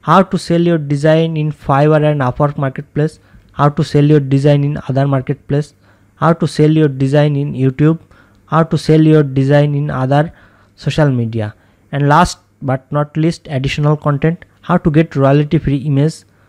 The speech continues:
uh, for your designing help, and the end of the Canva graphics design course. And I have some bonus material to give you exactly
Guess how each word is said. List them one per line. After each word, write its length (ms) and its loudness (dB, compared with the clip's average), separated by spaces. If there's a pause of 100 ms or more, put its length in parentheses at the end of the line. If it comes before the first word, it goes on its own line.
(300)
uh, 260 0
for 300 2
your 200 4
designing 640 0
help, 260 0 (480)
and 380 -4
the 80 -4
end 340 0
of 200 -2
the 340 0 (280)
Canva 340 0
graphics 460 -2
design 360 -2
course. 340 -6
And 200 -6
I 80 -4
have 220 -6
some 300 -4
bonus 340 -4
material 520 0 (640)
to 100 0
give 300 2
you 260 4 (920)
exactly 840 0